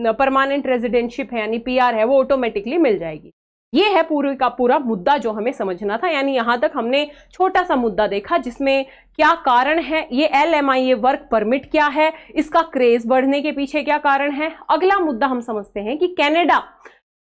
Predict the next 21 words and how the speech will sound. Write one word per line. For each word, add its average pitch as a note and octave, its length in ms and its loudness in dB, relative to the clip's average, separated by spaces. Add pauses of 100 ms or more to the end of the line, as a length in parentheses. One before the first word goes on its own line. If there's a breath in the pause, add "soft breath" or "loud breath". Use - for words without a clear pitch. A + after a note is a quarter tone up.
एक F#4+ 160 -2
बड़ी D4 360 4
डेस्टिनेशन E4+ 640 0
क्यों F4+ 240 2
बना D4 200 2
हुआ B3 260 0
है C#4 140 0
भारतीयों A3 500 0
के F#3+ 180 0
लिए। B3 260 0
ध्यान C#4+ 540 0
रखिएगा, D4+ 300 2
अमेरिका, C#4 480 2
ऑस्ट्रेलिया, C#4+ 520 2
ब्रिटेन, C4 440 0
न्यूजीलैंड B3+ 560 0
जैसे A3+ 220 -2
गुणा-, A#3+ 440 -4
गुणात्मक C4+ 720 -2
पूर्ण D4+ 260 0
शिक्षा, E4 560 0